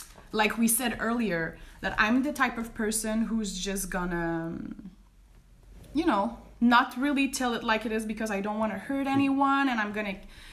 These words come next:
you know, maybe not say anything. And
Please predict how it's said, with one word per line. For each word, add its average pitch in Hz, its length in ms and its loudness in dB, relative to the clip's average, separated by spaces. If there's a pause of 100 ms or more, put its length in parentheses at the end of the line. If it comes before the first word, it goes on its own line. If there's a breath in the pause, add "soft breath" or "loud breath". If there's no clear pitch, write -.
you 254 120 2
know, 233 140 2
maybe 233 500 2
not 220 340 4
say 208 400 2
anything. 190 680 0
And 190 240 -2